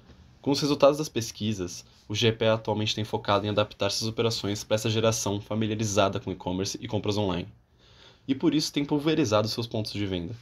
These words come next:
como observado com estabelecimentos menores e mais volumosos como o Minuto Pão de Açúcar e Mini Extra, visando buscar essa nova geração,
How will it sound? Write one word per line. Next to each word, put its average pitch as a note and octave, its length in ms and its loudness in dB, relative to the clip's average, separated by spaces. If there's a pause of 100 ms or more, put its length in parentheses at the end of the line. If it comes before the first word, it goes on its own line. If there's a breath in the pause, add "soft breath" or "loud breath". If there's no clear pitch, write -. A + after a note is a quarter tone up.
(280)
como F#2+ 160 0
observado F2+ 640 2
com C#3 160 -4
estabelecimentos C#3+ 720 0
menores G#2+ 600 -2 (320 soft breath)
e G#2+ 80 -4
mais G2 200 0
volumosos G2+ 520 0
como C3 200 -2
o - 20 0
Minuto B2 340 0
Pão G2+ 140 -4
de G#2 60 -2
Açúcar B2+ 440 -2 (140)
e C#3+ 100 2
Mini A2 240 2
Extra, - 300 -6 (480 soft breath)
visando F#3+ 280 4
buscar D#3+ 420 2
essa C#3+ 160 0
nova C3+ 180 2
geração, A#2+ 520 0